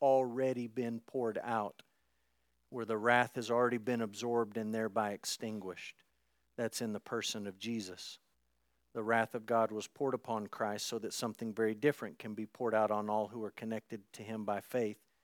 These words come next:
his love and his mercy and his grace and his forgiveness." That's a beautiful thought.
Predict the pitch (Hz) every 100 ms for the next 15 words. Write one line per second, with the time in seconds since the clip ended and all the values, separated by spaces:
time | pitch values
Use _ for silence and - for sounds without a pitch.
0 | _ _ - 104 110 110 107 110 101 104
1 | 101 92 - 98 - _ _ _ - 98
2 | 90 - 101 92 - 98 95 - - 87
3 | 92 90 87 - - - _ _ _ _
4 | 110 - 110 110 107 - 107 - 92 82